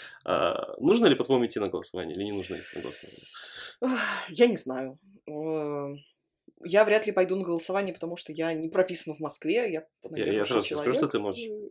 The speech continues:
Speaker 2: Э,
Speaker 1: Да.
Speaker 2: вот, вот, вот ты мне щас потом
Speaker 1: <laughs> Да.
Speaker 2: расскажешь. Мне кажется, что, как это, просто попробовать оценить ситуацию для себя через, не знаю, полгода. Будете ли вы жалеть, что вы пошли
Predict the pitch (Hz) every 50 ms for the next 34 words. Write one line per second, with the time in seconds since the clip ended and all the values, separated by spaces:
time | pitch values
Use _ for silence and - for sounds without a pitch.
0 | - - 76 123 165 185 175 165 156 156 - 104 98 - - - 165 185 202 202
1 | - - 147 - - 143 - 233 220 214 202 - 202 190 - 190 185 185 180 -
2 | 180 - - - 165 - - - - - - - - - - - - - - -
3 | - - - - - - - - - _ _ _ - - - 50 50 50 50 64
4 | 107 196 196 196 226 285 302 302 277 269 262 - - 233 - - - 220 220 226
5 | 226 220 214 208 208 202 202 185 160 165 160 - - 190 190 196 - 175 - _
6 | _ _ _ _ - 196 190 202 226 247 226 226 196 190 190 - - 175 - -
7 | 180 180 196 214 208 - - - 107 - - 170 - 185 202 202 - - 175 156
8 | 160 - - 160 180 196 190 - - 175 170 160 - - 151 156 160 156 139 143
9 | - 170 165 165 160 147 143 147 143 143 165 165 208 - - 156 156 160 156 151
10 | 143 139 135 135 - - - 139 127 135 135 131 - - 135 - - 135 156